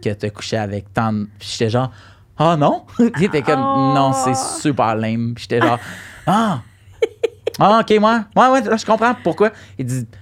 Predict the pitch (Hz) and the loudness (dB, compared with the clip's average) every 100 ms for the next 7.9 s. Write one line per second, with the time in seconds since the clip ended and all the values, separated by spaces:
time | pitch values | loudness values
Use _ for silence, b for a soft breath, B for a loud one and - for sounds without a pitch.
0 | b - - 196 240 - 160 143 143 139 | b -18 0 2 2 0 0 2 2 2
1 | 127 - 127 - 147 135 143 - - 156 | -2 -2 -4 -2 0 2 0 -8 -14 0
2 | 180 175 - B - 214 214 208 196 196 | 2 2 0 B -8 -4 -4 -4 0 4
3 | 262 247 262 - - - - 285 285 254 | 6 4 2 -8 -8 -8 0 2 4 4
4 | 233 - - 156 160 214 196 185 226 170 | 2 -2 -6 -4 0 0 2 2 2 0
5 | - 156 165 202 B B B - 139 131 | 0 2 2 0 B B B -10 -4 -4
6 | - 160 165 170 185 - - 165 160 135 | 0 0 0 0 -4 -4 -8 -6 -2 0
7 | 139 220 - B B - 127 120 | 0 0 -8 B B -6 -4 0